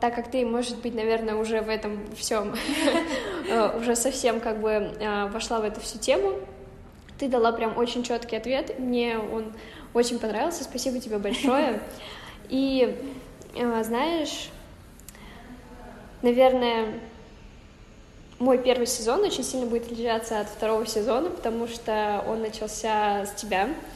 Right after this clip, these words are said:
Speaker 2: <laughs>
Speaker 1: И он был достаточно таким неординарным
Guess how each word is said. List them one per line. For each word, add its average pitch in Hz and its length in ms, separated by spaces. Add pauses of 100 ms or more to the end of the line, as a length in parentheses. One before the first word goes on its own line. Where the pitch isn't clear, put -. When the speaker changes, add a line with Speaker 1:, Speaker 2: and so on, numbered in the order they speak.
(120)
Speaker 2:
<laughs> - 300
Speaker 1:
И 254 720 (120)
он 262 160
был 247 160
достаточно 233 920
таким 214 480 (1500)
неординарным 247 600